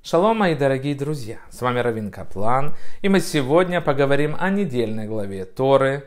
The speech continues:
Вайшлак. Возвращаясь домой после двадцатилетнего отсутствия, Яков узнаёт,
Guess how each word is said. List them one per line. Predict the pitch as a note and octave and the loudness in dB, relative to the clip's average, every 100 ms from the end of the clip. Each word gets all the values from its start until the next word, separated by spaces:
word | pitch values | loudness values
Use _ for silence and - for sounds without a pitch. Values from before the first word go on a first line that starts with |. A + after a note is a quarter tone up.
| - | -16
Вайшлак. | - G#2+ G#2 G#2 G#2 - - G#2 - - - - - - - - - - - | -16 -8 -4 -4 -6 -10 -14 -14 -14 -16 -18 -20 -20 -20 -20 -16 -12 -10 0
Возвращаясь | C3 C3 C#3+ - F3+ F#3+ F3 - - | 2 4 2 4 4 4 2 -2 -10
домой | G#2 A2 A#2 A#2+ C#3 D#3+ F3 F#3 - - | -4 -2 0 0 -2 -2 -6 -14 -20 -4
после | B2 D3 D3+ D3+ D#3 D3+ | 4 4 2 -4 -6 -6
двадцатилетнего | A2+ B2+ C3 C3 B2+ D3 D3+ C3+ B2+ B2+ | -4 -4 -2 -2 0 0 -2 -4 -4 -4
отсутствия, | - G2+ - C3 C#3 - C#3 C#3 - | -6 -10 -10 -10 -10 -10 -8 -8 -8
Яков | G#2+ B2 - D#3 D3+ C#3 | -6 -6 -4 -4 -4 -6
узнаёт, | A#2+ B2 A#2+ A#2 D3 A2 - | -8 -6 -6 -4 -4 -4 -10